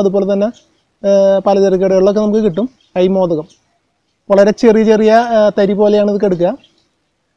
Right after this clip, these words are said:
പിന്നെ നമുക്ക് വേണ്ടത് ഒരു പകുതി ശർക്കരയാണ് കേട്ടോ.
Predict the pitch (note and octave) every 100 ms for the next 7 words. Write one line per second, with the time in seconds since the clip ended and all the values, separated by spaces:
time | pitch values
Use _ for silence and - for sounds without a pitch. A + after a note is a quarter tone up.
0 | _ C#4+ G4 F4 C4 D4 A#3 G#3 A3+ B3+
1 | C4+ - A#3 A3+ A#3 C#4 C4 A3+ G3 G3
2 | F3 E3 D#3